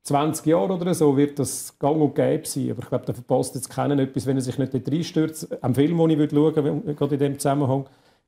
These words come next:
ist, ähm, Ready Player One, äh, vom Spielberg.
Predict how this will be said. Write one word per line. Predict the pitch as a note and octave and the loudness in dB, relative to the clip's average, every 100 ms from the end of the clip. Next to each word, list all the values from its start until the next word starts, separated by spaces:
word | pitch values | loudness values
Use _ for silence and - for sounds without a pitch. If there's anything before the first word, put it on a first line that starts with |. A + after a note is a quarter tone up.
| - | -4
ist, | C3 | 0
ähm, | C#3 C3 B2+ B2 B2+ | 2 4 4 2 0
Ready | C3+ C3+ B2 C3 C3 | 0 0 2 2 0
Player | C#3 B2+ C3 C3+ B2+ | -2 2 4 4 2
One, | A#2 B2 D3 C#3+ - _ _ _ | 2 2 2 -2 -8 _ _ _
äh, | C#3 B2 | -6 -4
vom | B2+ | -2
Spielberg. | A#2+ - D3 D#3 D#3 D#3 D#3 | -4 0 0 2 2 2 0